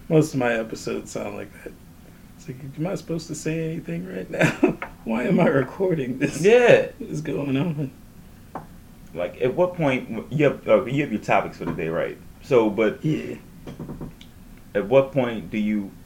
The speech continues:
Speaker 2: actively leave, like, open space to just, or is it, or it just naturally comes in the middle, like, naturally?
Speaker 1: Usually in the beginning that I'll leave open spaces,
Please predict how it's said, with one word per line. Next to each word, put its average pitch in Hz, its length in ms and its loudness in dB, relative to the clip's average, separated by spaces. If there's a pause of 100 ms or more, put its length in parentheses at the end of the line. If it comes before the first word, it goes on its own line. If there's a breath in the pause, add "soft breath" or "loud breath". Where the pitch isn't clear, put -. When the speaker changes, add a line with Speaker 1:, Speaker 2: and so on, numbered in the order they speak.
(180)
Speaker 2:
actively 98 420 -4
leave, 98 440 -8
like, 90 300 -8
open 101 340 -6
space 98 400 -6
to 92 180 -4
just, 95 400 -8 (920 loud breath)
or 95 160 4
is 95 80 2
it, 98 200 -4
or 101 60 2
it 95 100 0
just 98 160 -4
naturally 98 320 -4
comes 98 300 -8
in 90 60 -8
the - 40 -10
middle, 98 320 -8 (100)
like, 92 160 -6
naturally? 98 460 -6
Speaker 1:
Usually 185 520 -2
in 151 100 0
the 139 60 -2
beginning 135 520 0
that 135 160 0
I'll 135 80 2
leave 135 280 -2
open 139 360 -2
spaces, 156 800 -4